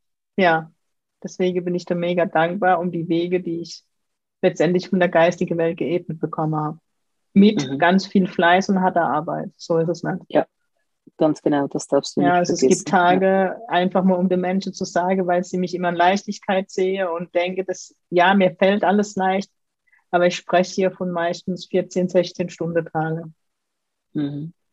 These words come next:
Speaker 1: Ja, die Mails wollen beantwortet werden, alive. Wenn ich irgendwo Talking on the Treppe mache, mache ich das mega gern. Aber ja, so der Podcast, also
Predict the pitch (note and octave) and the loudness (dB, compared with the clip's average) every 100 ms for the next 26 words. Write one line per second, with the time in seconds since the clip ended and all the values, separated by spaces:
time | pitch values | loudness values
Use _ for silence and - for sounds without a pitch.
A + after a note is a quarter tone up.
0 | - F#3 F#3+ F3+ F3+ F3+ F#3+ F#3+ F#3 F#3 | -2 0 2 2 2 2 0 2 2 2
1 | D#3+ E3 F#3 F3+ F3 F3+ E3 E3+ E3+ E3+ | 0 -2 -4 -4 -6 -4 0 0 0 -4
2 | F3 _ F3+ F3 E3+ F3 F#3+ F#3+ _ _ | -8 _ -2 0 2 0 0 -4 _ _
3 | _ F#3 F#3 E3+ F3 F3 F3 F#3 F3+ E3+ | _ -6 -2 0 0 0 -2 0 0 0
4 | E3+ G3 - F3+ F3+ F#3 F3 F3 F3+ - | -4 -6 -2 0 2 0 0 -2 -4 -10
5 | F3 F3 F3 E3+ F3+ E3 F#3 G#3 - _ | -6 -2 0 0 0 0 2 0 -4 _
6 | _ _ _ _ _ _ E3+ E3+ F3 F#3+ | _ _ _ _ _ _ 0 2 4 4
7 | F#3 F3 F3 - _ - D#3+ G3+ F#3 - | 2 -6 -10 -14 _ -12 -4 -2 -2 -2
8 | F#3+ F#3+ F#3+ - E3+ E3+ E3+ E3+ | -2 0 -2 -6 -8 -6 -6 -8